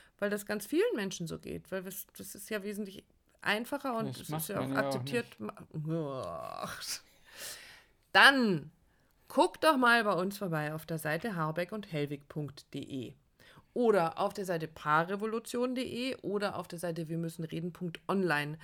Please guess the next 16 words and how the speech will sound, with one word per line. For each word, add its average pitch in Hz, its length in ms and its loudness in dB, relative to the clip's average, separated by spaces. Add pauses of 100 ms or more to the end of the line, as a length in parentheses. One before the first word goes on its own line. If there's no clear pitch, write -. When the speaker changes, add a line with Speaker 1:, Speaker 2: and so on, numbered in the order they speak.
(280)
Speaker 1:
Da - 180 0
überall 254 440 -2
findest 277 580 -2
du 226 260 -2
nämlich 190 500 -2
jetzt 226 240 -4
seit 175 200 -4
neuestem, 165 600 -2
wir 208 120 -4
haben 180 140 -6
es 165 80 -12
im 170 100 -4
letzten 165 360 -6
Podcast 175 480 -8
schon 165 160 -10
erwähnt, 151 440 -8